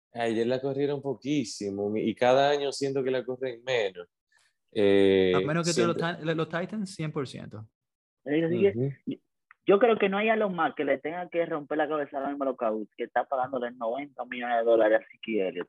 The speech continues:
Speaker 3: y no está como corriendo la bola.
Speaker 2: Bueno, pero eso también fue
Speaker 3: Eh,
Speaker 2: por ayer, yo creo. Yo creo que van,
Speaker 1: Sí.
Speaker 2: ustedes van a tener, o sea, van a tener juegos que va, que Zeke va a correr.
Speaker 1: Eso es por la
Speaker 3: Eh,
Speaker 1: línea, la
Speaker 3: es que
Speaker 1: offensive line que tiene Tampa. Yo creo que sí que
Speaker 3: mira,
Speaker 1: lo van a poner a correr.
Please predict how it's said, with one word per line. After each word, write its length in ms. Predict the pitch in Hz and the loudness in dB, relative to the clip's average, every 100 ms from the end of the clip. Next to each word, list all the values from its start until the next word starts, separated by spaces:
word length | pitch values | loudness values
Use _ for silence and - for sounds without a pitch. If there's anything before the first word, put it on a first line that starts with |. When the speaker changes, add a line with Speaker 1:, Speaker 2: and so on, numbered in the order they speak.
| - | -4
Speaker 3:
y 140 | 127 | -2
no 160 | 120 120 | 2 2
está 140 | 113 | 2
como 200 | 110 117 | 0 0
corriendo 340 | - 107 101 98 | -2 -2 -2 0
la 80 | 95 | 2
bola. 280 | 107 113 _ _ _ _ _ - | 2 0 _ _ _ _ _ -2
Speaker 2:
Bueno, 180 | 147 139 | 0 2
pero 120 | 139 | 0
eso 120 | 151 | -2
también 180 | 170 160 | -2 0
fue 80 | 160 | 0
Speaker 3:
Eh, 20 | |
Speaker 2:
por 120 | 139 | 0
ayer, 240 | 117 107 | -2 -4
yo 140 | 104 101 | -10 -12
creo. 300 | 101 98 98 | -10 -10 -10
Yo 120 | 120 | -6
creo 100 | 123 131 | -4 0
que 120 | 147 | 4
van, 120 | 107 | 6
Speaker 1:
Sí. 180 | 98 95 | 6 4
Speaker 2:
ustedes 240 | 127 127 | 2 0
van 120 | 135 139 | 0 -2
a 60 | |
tener, 260 | 139 135 - | -4 -8 -8
o 60 | |
sea, 140 | 123 117 | -4 -2
van 140 | 120 | -2
a 80 | 127 | 0
tener 200 | 127 131 | -2 0
juegos 260 | 131 123 117 | 0 0 0
que 60 | |
va, 180 | 107 110 | -2 -6
que 120 | 113 | -10
Zeke 240 | - 117 - | -8 -8 -6
va 60 | 117 | -6
a 40 | |
correr. 680 | 110 104 104 101 95 90 85 _ _ _ _ | -6 -4 -4 -2 -4 -6 -10 _ _ _ _
Speaker 1:
Eso 220 | 117 107 | 4 6
es 60 | 117 | 6
por 100 | 139 | 6
la 140 | 139 | 6
Speaker 3:
Eh, 20 | 131 | 6
Speaker 1:
línea, 320 | 120 127 123 110 | 2 0 -4 -4
la 200 | 107 117 | 0 0
Speaker 3:
es 80 | |
que 60 | 120 | 0
Speaker 1:
offensive 260 | 117 135 113 | 0 0 0
line 200 | 120 113 | -4 -4
que 100 | 107 | -4
tiene 200 | 113 104 | -4 -2
Tampa. 480 | 92 92 92 101 | -2 -4 -6 -2
Yo 100 | 98 | 0
creo 140 | 101 110 | 0 0
que 140 | 110 | -2
sí 220 | 95 107 | -4 -4
que 80 | 131 | 2
Speaker 3:
mira, 140 | 185 101 | 4 6
Speaker 1:
lo 60 | |
van 100 | 101 | 2
a 20 | |
poner 240 | 104 101 98 | -2 -2 -2
a 40 | |
correr. 360 | 95 95 92 92 | -4 -10 -8 -10